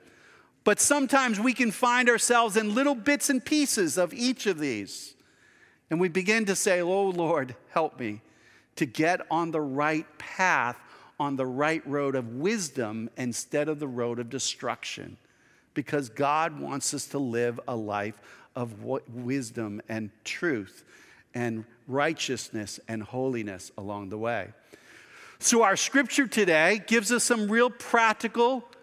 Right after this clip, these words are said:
I think some encouraging ways to help us to live on the wise way. I don't wanna just focus this entire series on the negative. We've already looked at the negative. Let's look at the positive side. Let's look at how we can get off of the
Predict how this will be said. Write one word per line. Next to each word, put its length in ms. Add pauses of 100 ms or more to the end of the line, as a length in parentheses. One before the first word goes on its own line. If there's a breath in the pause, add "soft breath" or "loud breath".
(360 soft breath)
I 160
think 260
some 240
encouraging 880
ways 500
to 160
help 300
us 140
to 100
live 240
on 140
the 60
wise 400
way. 160
I 40
don't 100
wanna 200
just 220
focus 440 (260 loud breath)
this 240
entire 420
series 440
on 140
the 80
negative. 600 (480 loud breath)
We've 180
already 260
looked 260
at 80
the 80
negative. 460
Let's 280
look 240
at 100
the 80
positive 680
side. 340
Let's 240
look 200
at 80
how 200
we 140
can 220
get 240
off 320
of 140
the 140